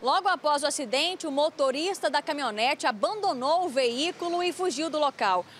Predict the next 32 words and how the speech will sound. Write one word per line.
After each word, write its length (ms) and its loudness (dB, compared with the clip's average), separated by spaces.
Horas 400 2
depois, 540 0
a 60 4
mãe 280 -4
dele 280 2
apareceu 720 0
e 100 0
disse 440 -2
que 120 -8
vai 220 2
arcar 480 0
com 220 -4
todos 300 0
os 100 -8
prejuízos 760 -2
gerados 560 2
pelo 220 -2
filho. 340 -8
Mas 200 0
o 20 -10
dono 200 0
do 40 -2
restaurante 680 2
não 220 0
pôde 340 2
esperar. 480 2
Ele 180 0
decidiu 500 0
acionar 400 0
o 80 0
próprio 520 0
seguro 440 -2